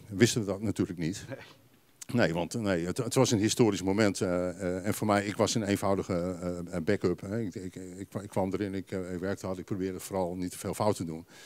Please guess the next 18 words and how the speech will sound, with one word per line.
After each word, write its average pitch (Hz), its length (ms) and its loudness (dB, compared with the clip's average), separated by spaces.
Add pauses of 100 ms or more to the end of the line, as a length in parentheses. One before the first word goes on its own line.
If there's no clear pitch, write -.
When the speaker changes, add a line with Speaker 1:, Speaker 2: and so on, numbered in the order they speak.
(560)
Speaker 1:
Ja, 82 120 -4
we 85 160 -4
moesten 104 260 0
het 95 120 -4
natuurlijk 107 140 4
hebben 98 180 4
van, 92 220 -4
van 95 140 -6
jongens 85 300 -4
als, - 220 -8
eh, 85 240 -10
als 85 140 -10
Jimmy 90 200 4
Moore, 85 320 4
David 85 260 -4
Lawrence, 87 580 -6
eh, - 100 -8
El. 92 240 2